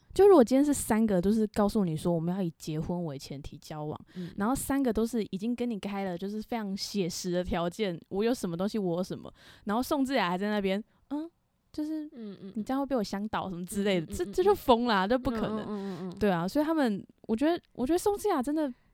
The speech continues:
Speaker 1: 因为有一半觉得说什么宋智雅的反应应该要列入什么教科书，她很会什么什么，你有看过这个新闻吗？
Speaker 2: 他们有说她是谈判专家。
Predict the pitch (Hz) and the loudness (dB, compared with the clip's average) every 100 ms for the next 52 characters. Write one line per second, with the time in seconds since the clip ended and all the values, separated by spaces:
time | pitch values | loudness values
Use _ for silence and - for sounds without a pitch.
0 | _ - - - - - 403 311 - 208 | _ -20 -20 -20 -10 -2 4 6 4 4
1 | 302 247 196 190 208 208 147 185 294 277 | 4 4 4 4 2 0 -2 -2 0 0
2 | 269 190 147 135 - - 151 220 196 208 | 0 -2 -4 -6 -6 -8 -4 -4 -2 -2
3 | 208 190 196 208 196 190 202 165 - 196 | -2 -2 -2 0 0 0 -2 -4 -6 -4
4 | 165 - 156 - 156 151 170 214 220 190 | -4 -6 -8 -8 -10 -8 -8 -6 -4 -6
5 | 156 - 185 160 151 147 - 226 233 233 | -6 -4 -4 -6 -12 -16 -4 -2 0 2
6 | 226 440 440 330 262 208 262 254 254 262 | 6 6 8 6 6 4 4 2 2 -2
7 | 254 196 156 160 180 151 143 135 131 76 | -4 -4 -2 -2 -2 -2 -4 -4 -6 -10